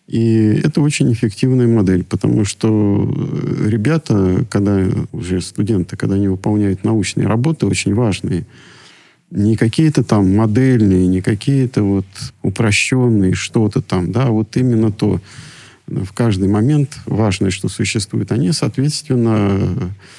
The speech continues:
очень хорошо мотивированы, у них, э, свежий, ясный ум,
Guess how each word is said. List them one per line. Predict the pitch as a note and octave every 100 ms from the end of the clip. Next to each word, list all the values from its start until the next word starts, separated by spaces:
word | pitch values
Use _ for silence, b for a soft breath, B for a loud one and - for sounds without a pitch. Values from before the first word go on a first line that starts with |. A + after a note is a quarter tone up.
| B B B B B
очень | - G#2 G#2+ F#2+ F#2+ F2+ G#2+ - - _ _
хорошо | - A#2 G#2+ G#2+
мотивированы, | G2+ G2+ A2+ C#3 D#3 D3+ D3 D3 - B B B B B
у | -
них, | G2+ A2 F#2 - - -
э, | E2+ F#2 F2+ F2 F#2
свежий, | - A#2 A#2 G2 G2+ F2 G2
ясный | - A2 G2 - G#2 G#2+
ум, | D3+ D#3+